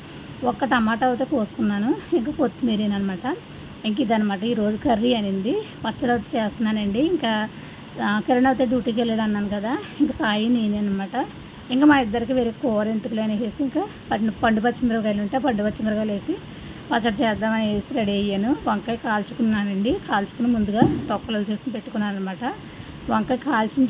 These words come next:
చేసిన పచ్చడి అయితే చాలా టేస్ట్గా ఉంటుంది కదా. నేను పచ్చడి ఎలా చేస్తున్నానో మీకు అయితే చూపిస్తాను, చూడండి. ఇంకా టీ అయితే ఇంకా తాగలేదని చూసారు, అలా పెట్టేస్తాను, వీడియోలో పడిపోతాను, మళ్ళీ వేడి చేస్తాను, మళ్ళీ పై పెట్టేస్తాను. ఇంక ఇదే మాకు అలవాటు అయిపోతుంది అనమాట.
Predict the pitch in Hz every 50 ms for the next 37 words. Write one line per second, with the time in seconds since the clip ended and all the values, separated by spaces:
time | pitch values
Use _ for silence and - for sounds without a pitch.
0 | - 254 226 - 294 302 - 247 220 - - 247 233 214 247 233 - 254 220 214
1 | 208 254 233 220 208 - - 269 214 233 247 226 226 202 202 208 202 185 220 254
2 | 320 370 339 320 - 254 214 - - 240 240 233 233 214 277 226 220 208 - 226
3 | 226 247 254 247 233 208 220 214 208 220 - 294 247 202 214 214 - - 247 220
4 | 262 330 - 320 233 214 196 202 196 185 202 240 339 427 - - - - - -
5 | - - - - 220 233 208 - 233 226 240 247 233 - 262 226 240 202 262 220
6 | 208 208 208 208 190 220 214 208 - 220 262 269 262 247 226 240 240 240 262 -
7 | - 247 240 247 - 277 269 269 277 240 233 226 233 240 233 220 208 185 208 220
8 | 196 214 220 254 285 277 262 247 254 294 294 269 247 233 240 262 240 226 - -
9 | 285 285 294 285 285 233 226 233 - 277 226 226 233 - - - 233 - 240 220
10 | 208 - 262 226 220 262 349 359 - - - - - - - - 233 190 - 254
11 | 208 247 254 269 277 269 262 - 294 262 254 247 240 233 226 233 240 220 240 226
12 | 196 233 220 220 233 220 214 214 202 196 196 175 -